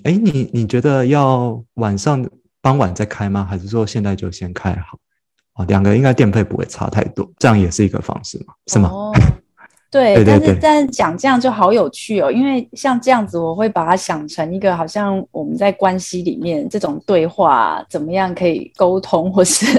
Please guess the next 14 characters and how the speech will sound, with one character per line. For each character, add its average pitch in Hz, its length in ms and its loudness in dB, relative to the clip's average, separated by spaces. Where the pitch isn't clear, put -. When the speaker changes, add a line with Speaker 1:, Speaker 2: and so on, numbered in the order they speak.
Speaker 2:
<laughs> - 260 -10
怎 233 160 4
么 180 100 2
样 214 160 4
让 208 220 4
对 190 240 2
方 180 320 2
更， 180 400 0
就 185 100 -6
是 175 220 -6
跟 190 180 0
我 180 80 -2
们 143 220 -2
更， 180 240 -4